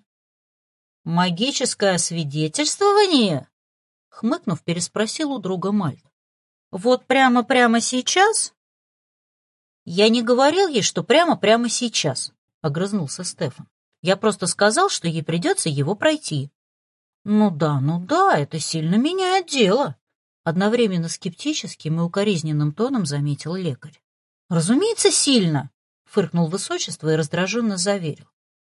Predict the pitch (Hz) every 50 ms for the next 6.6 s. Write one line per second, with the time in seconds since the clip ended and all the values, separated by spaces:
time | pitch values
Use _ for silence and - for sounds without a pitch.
0 | _ _ - 294 302 269 220 208 180 151 143 - _ _ _ - 208 262 302 302
1 | - 349 262 339 339 359 381 392 370 - - 233 214 220 208 - 208 185 190 226
2 | 240 247 247 349 349 - - 208 196 180 196 185 202 226 226 - 240 214 185 180
3 | 175 175 175 - - - 220 240 277 349 370 330 285 175 165 156 156 160 160 175
4 | 170 - 185 190 208 208 - 359 339 - 190 175 - - 180 175 185 175 185 277
5 | 339 339 - - - - - 160 151 151 160 170 170 - 202 202 - 196 196 180
6 | 180 185 220 226 208 170 147 131 123 - -